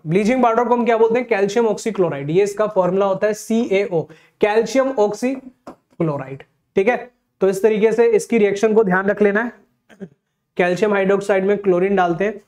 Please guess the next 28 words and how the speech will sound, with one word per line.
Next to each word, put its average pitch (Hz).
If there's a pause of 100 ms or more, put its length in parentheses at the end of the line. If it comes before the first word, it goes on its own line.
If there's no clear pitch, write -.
(340)
तो 185
आपका 170
ये 170
बनता 143
है। 147
देखो 208
इसको 185
कैसे 202
याद 196
रखना 196
है, 208
कई 190
बार 185
बता 170
चुका 170
हूं, 220 (460)
इसको 180
खोल 185
दो, 139 (880)
खोल 240
के 254
बेटा 247
क्या 233
कर 226
दो, 226
इसमें 226
से 240
पानी, 208